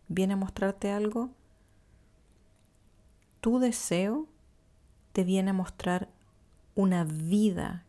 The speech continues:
que desea ser expresada. También te viene a mostrar algo que todo tu ser desea vivir, está listo para vivir, pero con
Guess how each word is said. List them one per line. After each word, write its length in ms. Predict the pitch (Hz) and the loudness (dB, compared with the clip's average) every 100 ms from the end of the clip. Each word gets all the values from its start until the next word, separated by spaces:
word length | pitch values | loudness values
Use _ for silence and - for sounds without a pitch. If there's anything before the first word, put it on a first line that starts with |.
| _ | _
que 140 | 185 | -4
desea 340 | 170 - 170 165 | -4 -4 -4 -2
ser 220 | - 170 | -4 -4
expresada. 760 | - - 170 - - - - - _ _ _ _ _ _ _ _ _ _ _ _ _ | -6 -10 -8 -4 -4 -4 -6 -12 _ _ _ _ _ _ _ _ _ _ _ _ _
También 500 | - 185 185 226 240 | 0 2 2 4 2
te 140 | 220 180 | 2 -2
viene 180 | 175 170 | -2 -2
a 40 | |
mostrar 520 | 165 - - 165 165 - | -4 -6 -2 -2 -2 -4
algo 580 | 180 175 165 175 170 - - _ _ _ _ _ | -2 0 -2 -2 -4 -8 -20 _ _ _ _ _
que 160 | 175 | -2
todo 480 | 175 - - 226 220 | -2 -10 0 4 4
tu 140 | 214 175 | 0 -6
ser 500 | - 175 170 180 - - | -4 -2 -2 -4 -12 -6
desea 1200 | 170 165 185 - - - - 214 202 165 - 185 - _ _ _ _ 190 | -6 0 0 0 -4 -6 0 0 0 -2 -4 -6 -12 _ _ _ _ -4
vivir, 520 | 180 175 180 170 - _ - | -2 0 -2 -2 -6 _ -4
está 380 | - - - 190 | 0 0 2 4
listo 840 | 185 180 185 202 220 - - 165 | 4 4 2 2 2 -2 -4 -2
para 220 | 170 170 | 0 -2
vivir, 420 | 170 170 165 - - _ _ _ _ _ - - | -2 -2 -4 -6 -16 _ _ _ _ _ -20 -20
pero 260 | - 180 175 | -6 -2 -2
con 280 | - 170 | -2 -2